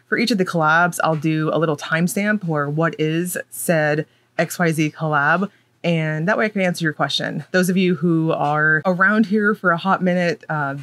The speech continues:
feel free to use my tam-, my timestamp to go to the, the first swatch. But if you're new around these parts, Fandom Flakies is a monthly collab featuring the Maker Bee's Knees Lacquer and Night Owl Lacquer.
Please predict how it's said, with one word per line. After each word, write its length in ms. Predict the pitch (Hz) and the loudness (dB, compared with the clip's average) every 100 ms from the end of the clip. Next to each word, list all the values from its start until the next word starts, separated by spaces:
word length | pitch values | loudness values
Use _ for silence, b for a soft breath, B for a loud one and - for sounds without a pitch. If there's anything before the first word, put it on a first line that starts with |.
| - _ _ - | -14 _ _ -4
feel 180 | 202 | 0
free 200 | 185 180 | 0 2
to 60 | 180 | 2
use 140 | 165 | 0
my 80 | 165 | -2
tam-, 240 | 147 160 151 - | -2 -2 -4 -6
my 140 | 160 156 | -6 -2
timestamp 580 | 156 156 156 165 156 - | 0 -2 -2 -2 -4 -4
to 200 | 175 151 | -2 -2
go 300 | 151 147 151 | 0 -2 -2
to 400 | - 160 151 151 b b b _ - | -4 -6 -6 -6 b b b _ -4
the, 400 | 160 143 143 139 | 0 2 0 -2
the 60 | |
first 280 | 156 165 151 | -2 -2 -2
swatch. 460 | - 214 214 - - - 151 | 0 0 0 -2 -6 -10 -2
But 320 | 254 214 185 - _ | 2 2 0 -4 _
if 140 | - 240 | -2 2
you're 100 | 247 | 2
new 120 | 240 | 2
around 240 | 220 214 | 2 2
these 300 | 202 214 233 | 2 0 -4
parts, 680 | - - 208 247 240 - - B B B | -10 -2 0 0 -2 -8 -12 B B B
Fandom 240 | 226 220 214 | 0 2 2
Flakies 460 | 208 190 208 208 - | 2 0 2 0 0
is 280 | 175 180 170 - | 0 0 -2 -4
a 240 | 165 160 165 | -2 -2 -2
monthly 540 | 170 180 226 269 254 | 0 2 0 -2 -4
collab 640 | - 233 180 139 147 170 170 | -2 -2 2 2 2 -2 -6
featuring 720 | 202 175 - 160 156 147 147 b b | -2 -2 0 -2 -2 -4 -8 b b
the 140 | - 165 | -2 0
Maker 400 | 156 147 151 151 | 0 0 0 -2
Bee's 340 | 156 160 170 | 0 -2 0
Knees 220 | 170 143 | -2 0
Lacquer 520 | 165 220 233 233 226 - - | 0 0 2 0 0 -4 -2
and 420 | 269 233 214 214 | 0 2 0 -2
Night 320 | - 175 165 - | -2 0 0 0
Owl 240 | 151 147 | -2 -4
Lacquer. 560 | 143 135 - - 87 | -4 -6 -2 0 0